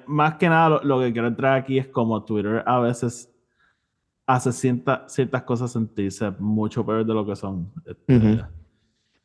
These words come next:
Speaker 1: Y quiero conectar esto un poquito a la política, porque obviamente it's, like, the hot topic y qué sé yo, pero como que, eh, ya, este, hay veces que las minorías son mega loud, este, y, y uno se puede creer que porque estás viendo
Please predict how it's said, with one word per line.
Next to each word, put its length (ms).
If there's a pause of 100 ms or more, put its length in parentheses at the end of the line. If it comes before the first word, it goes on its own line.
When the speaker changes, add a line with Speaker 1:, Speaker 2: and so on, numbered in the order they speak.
Speaker 1:
Y 460
quiero 280
conectar 340
esto 160
un 60
poquito 260
a 40
la 120
política, 760
porque 340
obviamente 420
it's, 240
like, 180
the 80
hot 240
topic 540
y 100
qué 140
sé 180
yo, 240
pero 240
como 300
que, 360 (760)
eh, 760 (840)
ya, 420
este, 300
hay 120
veces 360
que 200
las 300
minorías 500
son 240
mega 320
loud, 500 (100)
este, 520
y, 320
y 40
uno 160
se 100
puede 260
creer 300
que 100
porque 260
estás 260
viendo 640